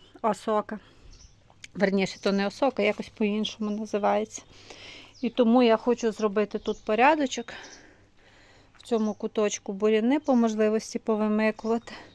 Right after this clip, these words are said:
звільнити лаванду, підстригти Нану. І ще хотіла показати, можливо, хтось знає, що це в мене за гарна трава проростає.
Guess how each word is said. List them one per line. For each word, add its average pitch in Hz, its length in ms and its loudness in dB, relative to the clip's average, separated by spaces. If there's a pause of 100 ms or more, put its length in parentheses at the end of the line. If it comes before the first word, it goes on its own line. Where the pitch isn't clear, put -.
(640)
звільнити 214 800 0 (880)
лаванду, 214 600 2 (280)
підстригти 214 600 -2
Нану. 247 360 2 (840)
І 220 480 4 (100)
ще - 200 -4
хотіла 220 400 -2
показати, 240 600 0
можливо, 214 500 -2
хтось 214 380 -4
знає, 233 380 2
що 262 240 -4
це 247 160 -6
в 196 60 -6
мене 214 300 -2
за 196 140 -2
гарна 214 380 0
трава 185 360 0
проростає. 190 760 -6